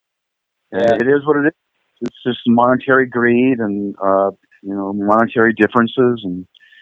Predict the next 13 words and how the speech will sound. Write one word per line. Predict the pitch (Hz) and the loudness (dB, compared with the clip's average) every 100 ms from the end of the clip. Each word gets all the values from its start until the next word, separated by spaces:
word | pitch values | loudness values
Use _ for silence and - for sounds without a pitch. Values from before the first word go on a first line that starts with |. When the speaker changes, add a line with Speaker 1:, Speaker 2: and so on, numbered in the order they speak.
| - _ _ - | -20 _ _ -2
Speaker 2:
control, | 127 - 123 113 117 123 123 127 - _ _ _ _ _ | -2 0 2 2 4 2 0 -6 -18 _ _ _ _ _
you | 98 | -16
know. | 101 104 _ _ _ _ | -16 -16 _ _ _ _
Speaker 1:
Yeah, | 117 113 104 - _ | -2 0 -2 -6 _
yeah. | 113 104 101 _ _ _ _ - | -10 -8 -10 _ _ _ _ -6
So | 160 _ | -6 _
just, | - 175 _ | -6 -6 _
just | 190 165 | -4 -4
before | 180 180 160 | -2 2 2
I | |
leave | 151 143 | 2 -2
you | 127 | 0
go, | 131 131 | 2 0